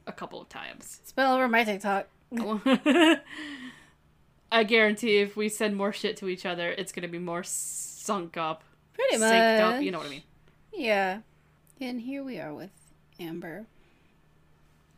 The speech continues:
Speaker 1: Miss Paris Hilton again.
Speaker 2: Yes.
Speaker 1: 'Cause she wants more Zydrate.
Speaker 2: 'Cause she's gonna get surgery again.
Speaker 1: Once again. Yeah, her, apparently her appearance is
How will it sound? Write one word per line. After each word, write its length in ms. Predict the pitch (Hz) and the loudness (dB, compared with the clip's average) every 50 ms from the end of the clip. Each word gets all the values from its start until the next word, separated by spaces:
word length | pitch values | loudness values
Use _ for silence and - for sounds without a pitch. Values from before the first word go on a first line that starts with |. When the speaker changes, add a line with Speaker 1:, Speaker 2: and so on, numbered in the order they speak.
| _ - | _ -10
Speaker 1:
Miss 140 | 247 233 - | -10 -10 -10
Paris 320 | - - 214 202 202 - - | -8 -4 -4 -4 -4 -6 -8
Hilton 200 | 202 - 185 196 | -10 -8 -8 -10
again. 380 | 175 170 180 175 175 208 196 - - - _ _ _ _ - | -10 -10 -10 -10 -8 -10 -10 -12 -16 -20 _ _ _ _ -4
Speaker 2:
Yes. 500 | 247 302 294 294 - - - - - - - - - - - - _ _ _ _ - - _ _ | 0 0 0 0 -2 -8 -12 -14 -16 -16 -18 -20 -20 -20 -20 -20 _ _ _ _ -20 -20 _ _
Speaker 1:
'Cause 100 | - - - | -20 -20 -18
she 140 | - - 196 | -12 -10 -8
wants 220 | 190 185 180 - - - | -8 -8 -10 -12 -16 -16
more 100 | 185 185 | -14 -14
Zydrate. 500 | 175 180 180 175 175 - - 170 175 - - _ _ _ _ _ _ _ - - _ _ _ _ _ _ _ _ _ _ _ _ | -10 -10 -10 -10 -10 -12 -14 -16 -16 -18 -20 _ _ _ _ _ _ _ -20 -20 _ _ _ _ _ _ _ _ _ _ _ _
Speaker 2:
'Cause 80 | - | -8
she's 200 | 302 302 311 302 | -6 -4 -2 -2
gonna 160 | 302 311 311 294 | 0 -2 -2 -2
get 140 | 311 311 | -4 -4
surgery 440 | - 330 330 294 269 226 196 190 185 | -4 -4 -4 -4 -4 -4 -6 -6 -8
again. 160 | 180 175 202 - _ _ _ _ _ _ _ 208 - | -8 -10 -12 -14 _ _ _ _ _ _ _ -18 -12
Speaker 1:
Once 160 | 208 196 196 | -12 -10 -10
again. 340 | 190 175 170 165 165 175 170 - _ _ _ _ _ _ _ _ _ _ _ | -10 -8 -8 -8 -8 -12 -14 -18 _ _ _ _ _ _ _ _ _ _ _
Yeah, 180 | - 170 160 170 | -14 -10 -10 -8
her, 220 | 196 202 202 196 - | -6 -4 -4 -4 -6
apparently 440 | - 196 - 220 208 202 196 190 202 | -8 -6 -4 -2 0 0 0 -2 -4
her 140 | 196 190 180 | -4 -6 -6
appearance 420 | 180 - 196 185 180 185 - - | -6 -6 -6 -6 -4 -6 -8 -12
is 200 | 175 - - - | -14 -16 -16 -18